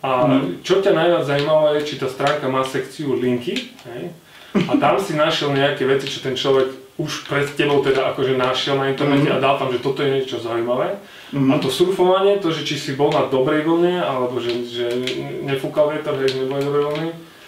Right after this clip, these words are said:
Speaker 1: tak, e, to záležalo presne od toho, aké linky si našiel, si si to naklikal, ti to natiahalo, tam zase tí ľudia mali nejakú linku,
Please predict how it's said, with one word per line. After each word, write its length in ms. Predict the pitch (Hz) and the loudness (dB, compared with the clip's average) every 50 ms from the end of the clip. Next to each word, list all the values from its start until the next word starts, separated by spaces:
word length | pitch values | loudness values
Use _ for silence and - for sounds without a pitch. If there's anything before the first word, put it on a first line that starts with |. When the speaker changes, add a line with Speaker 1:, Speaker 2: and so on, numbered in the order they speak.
| - - - - - - | -20 -20 -20 -20 -18 -8
Speaker 1:
tak, 300 | - 135 123 123 - - | -4 -2 -2 -2 -2 -2
e, 240 | 139 135 127 127 127 | 0 0 0 0 0
to 160 | - 135 131 | -2 0 2
záležalo 560 | 135 135 143 147 139 139 143 143 139 139 135 | 2 2 2 2 2 2 2 2 2 2 2
presne 320 | 143 151 151 147 147 143 | 0 -2 -4 -2 -4 -4
od 40 | 135 | -2
toho, 140 | 135 135 131 | -2 0 0
aké 220 | 123 117 - - 147 | 0 0 0 -2 -2
linky 320 | 139 139 143 - - 143 | -2 0 -2 -2 -4 -8
si 140 | 135 - 135 | -8 -6 -4
našiel, 580 | 123 123 127 131 - - 160 160 165 165 165 160 | -2 -2 -2 -2 -2 -4 -2 0 0 2 0 0
si 80 | - | -4
si 140 | - - - | -8 -14 -12
to 80 | - 120 | -10 -8
naklikal, 420 | 123 127 131 - 143 139 147 143 | -6 -6 -8 -8 -10 -8 -6 -6
ti 140 | 131 - - | -6 -8 -8
to 100 | - 120 | -8 -6
natiahalo, 460 | 123 123 123 - 135 127 123 123 120 | -4 -4 -4 -4 -2 -2 -2 -2 -2
tam 100 | 120 117 | -4 -8
zase 460 | 117 113 120 120 - - 143 139 135 | -8 -6 -4 -4 -4 -2 -2 -2 0
tí 100 | - 135 | 2 2
ľudia 320 | 131 131 131 135 135 139 139 | 2 2 2 0 -2 -2 0
mali 240 | 135 135 131 131 135 | 0 0 0 0 0
nejakú 220 | 131 131 131 127 | 0 -2 -2 -2
linku, 340 | 127 127 135 131 - - | -2 -2 -2 -2 -4 -4